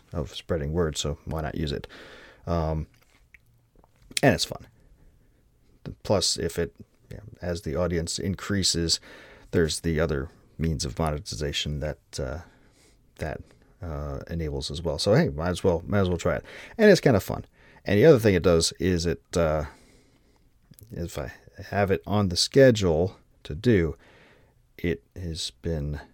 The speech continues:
helping me this week to, and back when I was doing it regularly a couple months ago, it had been helping me to keep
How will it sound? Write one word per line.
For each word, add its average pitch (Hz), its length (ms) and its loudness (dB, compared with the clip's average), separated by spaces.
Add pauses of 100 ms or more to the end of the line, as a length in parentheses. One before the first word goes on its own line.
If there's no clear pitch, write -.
(180)
helping 85 460 -2
me 80 140 -2
this 73 380 -8
week - 340 -6
to, 73 420 -6 (320)
and 92 280 0
back 82 180 -2
when 71 100 -10
I 67 60 -4
was 69 120 -4
doing 85 200 -2
it 69 160 -8
regularly 76 500 -2 (380)
a - 60 -18
couple 76 200 -8
months 98 240 -2
ago, 76 160 0 (360)
it 95 80 -2
had 85 140 2
been 85 100 -2
helping 90 300 0
me 80 100 0
to 76 100 -4
keep - 360 -8